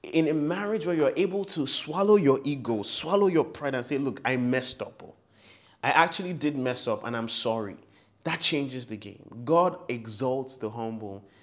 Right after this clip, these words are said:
He, he resists the proud. He does. He does. And, and in a marriage situation where both people are prideful, oh, it's gonna be a mess. Even if it's one person,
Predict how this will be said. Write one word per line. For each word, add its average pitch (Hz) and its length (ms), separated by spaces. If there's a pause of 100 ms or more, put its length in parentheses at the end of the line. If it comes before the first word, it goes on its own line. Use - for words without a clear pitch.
(300)
He, 113 240
he - 260
resists 113 680
the - 140
proud. - 480
He 127 140
does. 107 560 (160)
He - 180
does. 107 460 (840)
And, 135 240
and 131 140
in 131 160
a 131 40
marriage 156 440
situation 147 400
where 123 100
both 156 280
people 160 280
are 131 80
prideful, 139 540
oh, 180 280
it's 139 140
gonna 135 180
be 113 180
a 101 40
mess. 98 380
Even 180 180
if 160 80
it's 135 80
one 151 280
person, 127 440